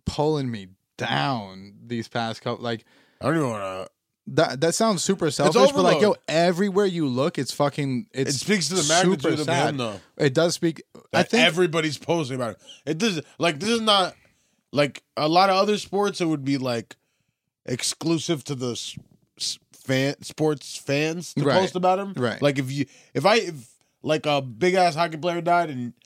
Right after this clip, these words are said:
Speaker 2: and you just put up some random shit about
Speaker 1: Yeah,
Speaker 2: him,
Speaker 1: like, no one
Speaker 2: I'd be
Speaker 1: gives
Speaker 2: like,
Speaker 1: a
Speaker 2: "What
Speaker 1: fuck.
Speaker 2: the fuck is up with you, dude?"
Speaker 1: No,
Speaker 2: But
Speaker 1: but,
Speaker 2: you
Speaker 1: like, if,
Speaker 2: suddenly,
Speaker 1: like, Wayne
Speaker 2: suddenly
Speaker 1: Gretzky
Speaker 2: Mister
Speaker 1: died,
Speaker 2: Hockey, then you're a cloud dropper.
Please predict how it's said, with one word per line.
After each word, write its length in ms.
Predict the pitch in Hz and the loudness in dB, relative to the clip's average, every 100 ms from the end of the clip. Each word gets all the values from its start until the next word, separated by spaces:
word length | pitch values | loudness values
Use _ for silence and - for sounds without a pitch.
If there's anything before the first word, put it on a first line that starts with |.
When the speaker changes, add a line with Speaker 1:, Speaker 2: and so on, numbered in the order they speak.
| _ - | _ -6
Speaker 2:
and 180 | 120 131 | -4 0
you 120 | 147 | 0
just 200 | 139 131 | -2 -4
put 120 | 156 | -2
up 120 | 151 | -2
some 200 | 120 117 | -4 -8
random 260 | 127 139 131 | -4 -2 -2
shit 220 | 120 143 | -2 -2
about 220 | 143 147 117 | 2 4 4
Speaker 1:
Yeah, 60 | |
Speaker 2:
him, 60 | 110 | 2
Speaker 1:
like, 120 | 110 | 0
no 100 | 131 | 2
one 80 | 143 | 2
Speaker 2:
I'd 60 | 180 | 4
be 20 | |
Speaker 1:
gives 40 | 196 | 2
Speaker 2:
like, 60 | 165 | 0
Speaker 1:
a 20 | |
Speaker 2:
"What 100 | 185 | -2
Speaker 1:
fuck. 80 | 165 | -2
Speaker 2:
the 60 | |
fuck 220 | 190 185 170 | 0 0 0
is 100 | 175 | -2
up 120 | 151 | -2
with 140 | 151 | -4
you, 120 | 180 | -2
dude?" 220 | 156 143 180 | 0 0 4
Speaker 1:
No, 100 | 208 | 6
Speaker 2:
But 20 | |
Speaker 1:
but, 20 | |
Speaker 2:
you 60 | 220 | 6
Speaker 1:
like, 80 | 208 | 6
if, 40 | |
Speaker 2:
suddenly, 200 | 175 254 - | 4 4 2
Speaker 1:
like, 80 | |
Wayne 220 | 156 190 180 | 2 2 4
Speaker 2:
suddenly 260 | 180 180 | 4 4
Speaker 1:
Gretzky 80 | 170 | 2
Speaker 2:
Mister 200 | 175 160 | 2 4
Speaker 1:
died, 260 | 196 117 180 | 4 4 0
Speaker 2:
Hockey, 120 | 202 _ _ _ - | -10 _ _ _ 0
then 160 | 214 | 2
you're 120 | 226 190 | 4 0
a 40 | |
cloud 320 | - 202 196 | 0 -2 0
dropper. 400 | 143 117 - 71 | -6 -10 -10 -20